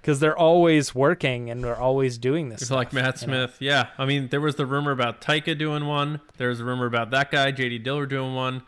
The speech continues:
Speaker 2: Uh, Kevin Feige doing one. Rian Johnson, eh, still doing something. Uh, like, there's a lot of reported stuff out there, and maybe that is why Lucasfilm and Disney are being hesitant, 'cause they're like, "Look, we announced two things,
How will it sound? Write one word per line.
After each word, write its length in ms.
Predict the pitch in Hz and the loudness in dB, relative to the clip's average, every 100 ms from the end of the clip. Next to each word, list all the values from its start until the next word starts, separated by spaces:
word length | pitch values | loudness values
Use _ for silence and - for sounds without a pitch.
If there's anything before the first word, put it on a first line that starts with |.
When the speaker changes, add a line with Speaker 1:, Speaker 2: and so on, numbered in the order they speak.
| _ _ _ - | _ _ _ -4
Speaker 2:
Uh, 200 | 110 107 | -4 -4
Kevin 300 | - 123 113 | -2 -2 -2
Feige 500 | - 131 131 135 135 | -2 -2 0 -4 -4
doing 300 | 131 127 127 | -4 -4 -4
one. 360 | 123 123 123 - - _ - | -4 -4 -6 -12 -20 _ -4
Rian 300 | 120 135 127 | -2 0 -2
Johnson, 520 | 127 127 127 135 127 - - _ _ | 0 -2 -2 -8 -8 -12 -20 _ _
eh, 120 | 135 127 | -10 -10
still 280 | - 135 127 | -8 -8 -4
doing 240 | 127 131 | -4 -4
something. 500 | 135 127 127 127 123 _ _ _ _ - | -4 -4 -4 -4 -6 _ _ _ _ -2
Uh, 540 | 120 117 113 110 113 113 | 2 4 2 0 -4 -6
like, 260 | 123 117 - | -2 -2 0
there's 180 | 139 147 | 0 0
a 80 | |
lot 340 | 143 131 139 147 | 0 2 4 4
of 360 | 147 139 127 123 | 2 -2 -6 -6
reported 400 | 123 - 151 131 | -6 -4 -4 -2
stuff 220 | 127 117 | -4 -2
out 220 | 123 135 | -2 0
there, 140 | 123 113 | -2 -2
and 100 | 131 | -2
maybe 180 | 165 | -4
that 220 | 160 151 165 | -2 0 0
is 260 | 151 - | -2 -8
why 200 | 123 123 | -2 -2
Lucasfilm 680 | 123 117 123 127 117 127 120 | 0 -4 -6 -8 -6 -6 -4
and 100 | 117 | -4
Disney 240 | 123 120 | -6 -4
are 60 | 117 | -6
being 220 | 117 113 | -6 -6
hesitant, 420 | 113 135 127 120 | -4 -6 -6 -10
'cause 140 | 117 113 | -10 -8
they're 80 | 113 | -6
like, 280 | 113 113 | -4 -6
"Look, 240 | 123 127 - | -4 -4 -6
we 180 | 117 123 | -6 -4
announced 640 | 117 120 131 127 - - | -2 -2 -2 -6 -14 -18
two 260 | - 147 147 | -4 0 0
things, 600 | - 147 143 123 120 113 | 0 0 0 0 -6 -8